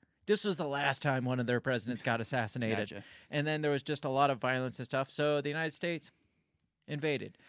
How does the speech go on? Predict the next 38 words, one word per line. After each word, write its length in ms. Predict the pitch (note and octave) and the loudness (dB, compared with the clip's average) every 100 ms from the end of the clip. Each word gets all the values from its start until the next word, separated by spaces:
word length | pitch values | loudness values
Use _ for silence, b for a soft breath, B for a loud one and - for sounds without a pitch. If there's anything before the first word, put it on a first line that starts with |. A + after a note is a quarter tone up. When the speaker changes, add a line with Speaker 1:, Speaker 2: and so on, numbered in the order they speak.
| b b | b b
Speaker 2:
So 100 | D#3 | -2
Speaker 1:
And 80 | E3 | 2
Speaker 2:
nineteen 320 | G#3 A#3 E3+ | 0 0 -2
fifteen, 360 | F#3+ E3+ C3+ | -2 0 0
is 100 | B2+ | 0
that, 280 | C3 D3 C#3 - | 2 2 0 -4
is 140 | C3+ | -6
that, 220 | C3+ C3 _ _ _ _ _ | -6 -6 _ _ _ _ _
Speaker 1:
That's 160 | F3 A#3 | 0 2
the 60 | A#3 | 2
Speaker 2:
um, 40 | |
Speaker 1:
start 200 | A3+ B3+ | 0 0
of 60 | G3+ | 0
World 180 | G3+ F3 | 0 0
War 160 | D3+ | 0
One. 300 | B2 C#3+ - - _ - | -2 -4 -6 -14 _ -8
Speaker 2:
So 140 | E3+ | 2
that's 160 | E3+ E3+ | 2 4
Woodrow 360 | D#3+ D3 C3 A#2+ | 0 2 2 0
Wil-, 280 | A#2 B2 A#2+ | 0 -2 0
Wilson. 400 | C3+ B2 G2+ G2+ | 0 0 -4 0
Speaker 1:
Yes. 400 | F#3 C3+ - - - | 2 0 -2 -6 -2
Speaker 2:
Okay, 240 | C3 A#2 | 0 0
gotcha. 360 | B2 A#2 - A2+ - | 0 0 -2 -8 0
Wo-, 120 | C3+ | 2
Speaker 1:
There's 240 | D#3+ C3+ | 6 4
Speaker 2:
wo-, 60 | C#3 | 2
Speaker 1:
a 20 | |
Speaker 2:
wo-, 160 | C3+ B2 | -2 -4
wo-, 160 | G#2+ | -4
Wilson. 300 | G#2+ A#2+ - | -6 -8 -12
Speaker 1:
Wo-, 160 | D3 F3 | -4 0
wo-, 200 | F3+ F3 | 2 4
Wilson. 400 | D#3 A#2+ A2+ F2 _ b b - | 2 0 -4 -10 _ b b 0
There's 200 | F3+ F#3 | 0 2
a 100 | C#3+ | 0
lot 420 | D3+ D3+ C#3+ D3 - | 0 2 2 0 -2
of 380 | C#3+ C3+ B2 | 0 2 0